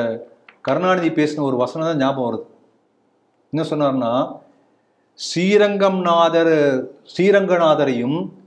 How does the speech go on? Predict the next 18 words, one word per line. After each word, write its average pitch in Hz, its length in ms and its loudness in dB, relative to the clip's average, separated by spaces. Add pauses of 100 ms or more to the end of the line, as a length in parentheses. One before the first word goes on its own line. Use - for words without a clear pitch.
(540)
தில்லை 226 460 4
நடராசரையும் 170 920 2 (1200)
பீரங்கியால் 220 720 6
வைத்து 190 500 0
பிளக்கும் 208 480 2
நாள் 190 280 6
எந்நாளோ 220 640 6
அந்த 185 320 2
நாளே 208 360 4
நன்னாள்" 226 640 4
என்று 202 200 -2
பேசினார் 156 420 0
கருணாநிதி. 127 520 -8 (2250)
இதெல்லாம் 135 300 -2
பேப்பர்ல 185 320 0
அந்த 160 220 2
காலத்துல 170 300 2
இருந்தது. 165 640 -2